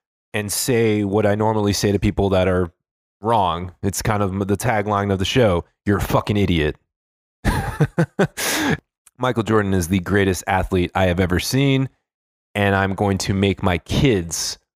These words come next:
watch Michael Jordan games to understand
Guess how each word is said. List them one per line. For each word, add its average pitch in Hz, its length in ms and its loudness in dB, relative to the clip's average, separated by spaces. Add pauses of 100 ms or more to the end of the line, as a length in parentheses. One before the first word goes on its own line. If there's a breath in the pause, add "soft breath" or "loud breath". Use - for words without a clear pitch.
(500)
watch 92 600 0
Michael 98 320 -2
Jordan 90 400 0
games 98 380 0
to - 240 0
understand 92 840 0